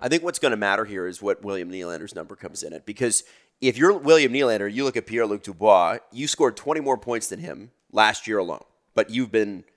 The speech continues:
a playoff performer as well. Um, and yeah,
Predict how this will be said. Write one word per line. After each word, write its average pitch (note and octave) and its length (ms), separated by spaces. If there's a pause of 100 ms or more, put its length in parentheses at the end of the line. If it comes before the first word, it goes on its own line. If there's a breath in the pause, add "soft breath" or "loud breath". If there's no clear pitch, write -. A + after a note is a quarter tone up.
(380)
a F#2 180
playoff F3+ 480
performer A#2 460
as F2+ 160
well. F2+ 300 (580)
Um, G2+ 500
and F#3 160
yeah, F#3 180